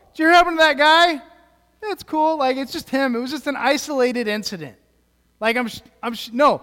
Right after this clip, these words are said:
this was a major deal. This created refugees immediately. That spread to Phoenicia, to Cyprus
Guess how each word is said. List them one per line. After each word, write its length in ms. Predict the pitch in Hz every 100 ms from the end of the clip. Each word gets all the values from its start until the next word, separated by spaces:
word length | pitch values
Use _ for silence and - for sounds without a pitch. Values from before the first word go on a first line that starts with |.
| - - -
this 200 | 339 330
was 280 | 320 247 - _
a 80 | 247
major 520 | 240 240 269 277 247
deal. 420 | 202 247 226 131 107 _ _
This 440 | 170 294 349 - - _ _
created 460 | - 320 302 277 220
refugees 840 | 254 294 285 254 175 208 196 156 _ _ -
immediately. 960 | 247 262 311 339 302 208 151 135 123
That 240 | 160 269 208
spread 680 | - - 349 285 165 123 - _ - - -
to 160 | 220 _ _ _
Phoenicia, 440 | 262 311 349 - - _ - - - - _ _ _
to 320 | - 339 190 117 _ _ _ _ _ _ _ _ _ _ _ _
Cyprus 800 | - 302 311 196 120 - -